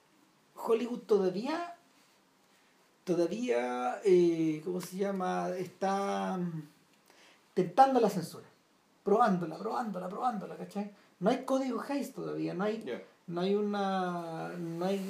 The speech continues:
Speaker 1: no hay código de censura moral, ni una hueá, vaya a todas, digamos. En esas películas los personajes, no, no, no sé, son,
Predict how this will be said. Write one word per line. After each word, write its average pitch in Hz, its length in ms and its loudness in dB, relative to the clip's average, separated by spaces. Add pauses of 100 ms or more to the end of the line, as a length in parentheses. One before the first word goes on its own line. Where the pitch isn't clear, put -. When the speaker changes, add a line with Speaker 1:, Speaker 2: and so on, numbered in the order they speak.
(120)
Speaker 1:
no 180 120 -2
hay 202 180 -2
código 202 500 2
de 185 100 -2
censura 185 400 2
moral, 180 500 4
ni 240 100 0
una 302 120 2
hueá, 247 580 0 (520)
vaya 185 280 8
a - 20 4
todas, 160 320 0
digamos. 151 360 -10 (340)
En 160 100 -2
esas 196 220 0
películas 185 420 -2
los 160 100 -6
personajes, 185 540 -2
no, 156 140 -8
no, 151 320 -12 (120)
no 214 80 -12
sé, 160 480 -4 (880)
son, 151 640 0